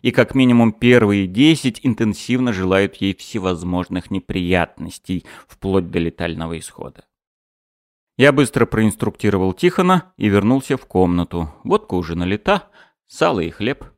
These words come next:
порезаны. «Как думаешь, — спросил Сергей после первой, — что теперь с Наполеоном и его армией делать планируется?» «Не нам с тобой решать, конечно.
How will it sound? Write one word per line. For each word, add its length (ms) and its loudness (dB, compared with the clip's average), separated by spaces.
порезаны. 720 -8
«Как 180 2
думаешь, — 460 2
спросил 500 -4
Сергей 420 -4
после 360 -6
первой, — 520 -6
что 240 4
теперь 300 0
с 80 -8
Наполеоном 640 0
и 160 -6
его 360 0
армией 480 2
делать 480 -2
планируется?» 880 -10
«Не 120 -2
нам 220 4
с 60 -8
тобой 240 0
решать, 340 -6
конечно. 540 -12